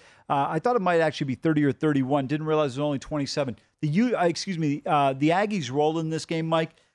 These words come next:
This is a game I would look at the first half bet. But again, now the odds makers have adjusted these first half lines. You'll probably see sixteen or seventeen with the Aggies in this one.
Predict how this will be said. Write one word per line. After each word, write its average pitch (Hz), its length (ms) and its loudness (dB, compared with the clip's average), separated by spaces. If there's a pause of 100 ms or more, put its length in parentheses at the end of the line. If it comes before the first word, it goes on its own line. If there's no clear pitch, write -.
(140)
This 285 220 -2
is 311 120 -8
a 269 40 -6
game 202 240 -2
I 196 40 4
would 170 120 -2
look 190 140 -2
at - 60 -10
the 170 40 -6
first 175 300 -2
half 180 200 0
bet. 240 220 0
But 170 80 -4
again, 233 240 -2
now 196 160 2
the 165 140 2
odds 247 240 -2
makers 233 260 0
have 180 120 -2
adjusted 180 500 -2
these 156 140 -4
first 185 260 0
half 170 200 0
lines. 160 220 2
You'll 131 60 -8
probably 185 240 -2
see 196 180 -6
sixteen 180 480 -2
or 147 60 0
seventeen 160 500 0
with 160 160 -4
the 151 140 -4
Aggies 160 320 -2
in 175 80 -6
this 170 180 -8
one. 185 160 0